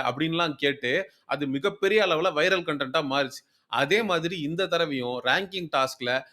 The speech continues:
மிகப்பெரிய அளவுல அந்த Bigg Boss வீடு பற்றி எரிய போகுது அப்படின்னு எதிர்பார்த்து காத்து கொண்டிருந்த ரசிகர்களுடைய நெஞ்சில் இடி இறங்கியது தான் மிச்சம். ஏன்னா இந்த தடவை ரேங்கிங் டாஸ்க்குக்கு எல்லாரும் அடிச்சுக்க போறதில்ல.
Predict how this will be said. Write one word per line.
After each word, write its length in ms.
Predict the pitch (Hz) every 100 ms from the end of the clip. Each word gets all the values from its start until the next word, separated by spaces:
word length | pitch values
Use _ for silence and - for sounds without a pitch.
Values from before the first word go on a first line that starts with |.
| _
மிகப்பெரிய 600 | 131 147 196 165 196 202
அளவுல 260 | 160 147 170
அந்த 160 | 160
Bigg 180 | 135 139
Boss 200 | 185 180
வீடு 220 | 151 160 151
பற்றி 360 | 139 - 180
எரிய 280 | 143 165 185
போகுது 260 | 147 139 147
அப்படின்னு 320 | 135 151 151
எதிர்பார்த்து 500 | 131 170 170 170 151
காத்து 280 | 131 151 -
கொண்டிருந்த 400 | 147 139 131 120
ரசிகர்களுடைய 800 | 120 - 170 156 139 120 120 160 135 147 - - _
நெஞ்சில் 520 | 127 165 180 196 196 139
இடி 240 | 139 165 208
இறங்கியது 440 | 165 147 135 120
தான் 160 | 147 127
மிச்சம். 320 | 107 123 117 _ _
ஏன்னா 500 | 131 180 165 139 170
இந்த 240 | 139 175 208
தடவை 280 | 185 190 165
ரேங்கிங் 400 | 165 170 175 160
டாஸ்க்குக்கு 640 | 147 - 143 135 127 131
எல்லாரும் 420 | 131 160 175 175
அடிச்சுக்க 320 | 147 143 147 123
போறதில்ல. 380 | 117 107 107